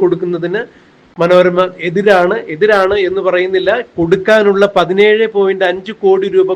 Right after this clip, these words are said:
കൊടുത്തു തീർക്കാതെ ഒരക്ഷരം പോലും പിണറായി വിജയനെ കുറിച്ച് എഴുതില്ല എന്ന് തന്നെയാണ് മനോരമ ഇപ്പോൾ തീർത്തു പറഞ്ഞിരിക്കുന്നത്.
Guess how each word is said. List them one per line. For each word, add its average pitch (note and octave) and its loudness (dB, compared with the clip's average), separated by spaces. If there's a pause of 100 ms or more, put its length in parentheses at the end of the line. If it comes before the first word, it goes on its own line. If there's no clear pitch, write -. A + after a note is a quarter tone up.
(100)
കൊടുത്തു F3+ -4
തീർക്കാതെ F#3 0 (380)
ഒരക്ഷരം G3 0
പോലും G3 4
പിണറായി F#3 0
വിജയനെ F#3 -2
കുറിച്ച് F3 -4
എഴുതില്ല F3+ -2 (200)
എന്ന് F3 -8
തന്നെയാണ് E3+ -2
മനോരമ E3+ -2 (100)
ഇപ്പോൾ D#3+ -6 (380)
തീർത്തു F#3+ 0
പറഞ്ഞിരിക്കുന്നത്. C3 -4